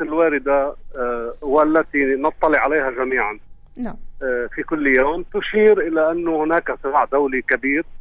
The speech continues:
Speaker 1: يشارك فيه أكثر من سوريا وأكثر من أمريكا أيضا، من الولايات المتحدة الأمريكية.
Speaker 2: نعم.
Speaker 1: يعني هناك أطراف أخرى تشارك منذ اليوم الأول لما سمي الربيع العربي. في هذا الإطار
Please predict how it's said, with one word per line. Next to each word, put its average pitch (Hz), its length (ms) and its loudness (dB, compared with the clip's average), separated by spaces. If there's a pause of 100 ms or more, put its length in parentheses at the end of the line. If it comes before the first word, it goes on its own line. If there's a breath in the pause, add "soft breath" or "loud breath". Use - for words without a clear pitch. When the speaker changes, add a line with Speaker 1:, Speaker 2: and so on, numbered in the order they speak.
(120)
Speaker 1:
يشارك 185 580 2
فيه 202 340 0
أكثر 196 340 0
من 156 200 2
سوريا 151 360 0
وأكثر 170 560 2
من 147 300 -2
أمريكا 131 520 -2
أيضا، 101 220 -10
من 104 60 -10
الولايات 110 340 0
المتحدة 107 400 -2
الأمريكية. 104 380 -4 (500)
Speaker 2:
نعم. 233 140 -6
Speaker 1:
يعني 117 140 2
هناك 143 280 2
أطراف 165 340 2
أخرى - 280 -4 (1120)
تشارك 208 440 2
منذ 226 200 4
اليوم 214 320 6
الأول 170 560 2 (140)
لما 160 420 -2
سمي 156 240 0
الربيع 110 360 -2
العربي. 90 300 -10 (800)
في 180 120 6
هذا 214 300 4
الإطار 151 460 0